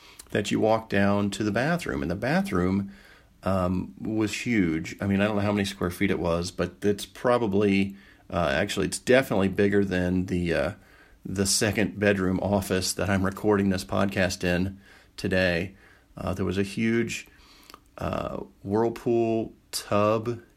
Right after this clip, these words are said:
in the middle of the room. Uh, then you've got three windows that opened up, and you could just look over across the street,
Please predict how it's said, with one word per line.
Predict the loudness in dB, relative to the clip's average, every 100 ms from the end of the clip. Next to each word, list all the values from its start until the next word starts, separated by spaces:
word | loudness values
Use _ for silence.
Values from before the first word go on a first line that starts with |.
| -2
in | 2
the | 4
middle | 6 4 2
of | -2
the | -2
room. | -2 -2 -2 -2 -4 -6 -8
Uh, | -8 -6
then | -4
you've | -4
got | -4 -6
three | -4 -2 -2
windows | 0 2 2 2 0 -2
that | -2
opened | -2 -2 0 2
up, | 2 0 -2
and | -4
you |
could | -4 -4
just | -4
look | -4 -2
over | 0 2 2
across | 0 0 0 -2
the | -6
street, | -6 -2 0 0